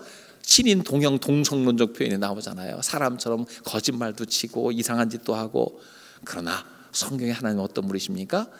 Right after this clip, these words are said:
바로 이런 분인 줄로 믿습니다. 하나님은 시-,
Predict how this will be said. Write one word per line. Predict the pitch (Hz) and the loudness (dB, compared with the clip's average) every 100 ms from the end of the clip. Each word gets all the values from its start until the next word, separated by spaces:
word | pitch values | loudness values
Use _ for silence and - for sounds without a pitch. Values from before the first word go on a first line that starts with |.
| - | -20
바로 | - - 98 - | -14 -10 -10 -6
이런 | 107 101 101 | -2 -2 -2
분인 | 98 95 90 | -2 -2 -2
줄로 | 101 | 0
믿습니다. | 98 - - 87 98 123 60 120 - - - - - - - | 0 2 0 -2 -4 -8 -8 -10 -14 -16 -20 -20 -20 -20 -10
하나님은 | - - 107 92 90 90 87 - - - - - | -6 -4 -4 -4 -4 -4 -4 -10 -20 -20 -20 -2
시-, | - - | 0 0